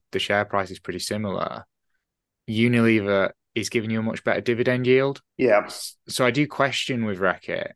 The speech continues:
Speaker 1: if more money's going out into the business rather than being paid out as a dividend, like, where is it actually going? 'Cause it's not creating growth. So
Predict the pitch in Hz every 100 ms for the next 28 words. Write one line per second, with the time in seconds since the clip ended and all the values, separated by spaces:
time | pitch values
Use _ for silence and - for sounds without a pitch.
0 | _ _ _ _ _ _ - 123 127 127
1 | 127 123 120 107 113 110 104 95 95 95
2 | 113 104 87 - 92 90 92 87 87 85
3 | 85 85 87 - 82 85 101 95 87 80
4 | - - - _ _ _ _ _ _ _
5 | _ - - 113 131 143 135 113 104 113
6 | 101 107 131 135 - _ _ - 120 135
7 | 160 - 123 98 101 110 98 - - -
8 | _ - - 113 101